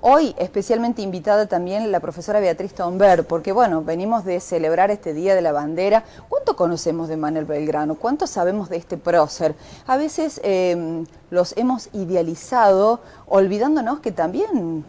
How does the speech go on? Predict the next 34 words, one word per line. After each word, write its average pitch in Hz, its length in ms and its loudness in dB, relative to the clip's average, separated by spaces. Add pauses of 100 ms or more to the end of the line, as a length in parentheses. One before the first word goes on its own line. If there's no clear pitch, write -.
fueron 170 580 -4
seres 190 320 -4
humanos 262 400 -4
que 170 120 -10
cometieron 202 460 -4
sus - 220 -12
errores, 196 680 0
que 160 340 0 (240)
sin 190 260 -6
duda 311 220 2
que 208 100 -2
le 175 80 4
dejaron 185 360 2
muchísimo 180 440 -6
a 156 60 0
la 160 80 0
patria. 160 340 -2
Pero 196 160 -6
¿cuánto 403 220 -8
sabemos 185 420 -4
de 175 260 0
él, 175 140 -2
de 165 60 -2
este 180 240 -4
periodista 180 680 -2
que 165 120 -6
también, 185 500 -2 (460)
eh, 180 80 -4
se 190 200 0
destacó 180 680 0 (200)
en 180 140 -4
muchos 226 300 -2
otros 220 320 0
ámbitos, 226 480 0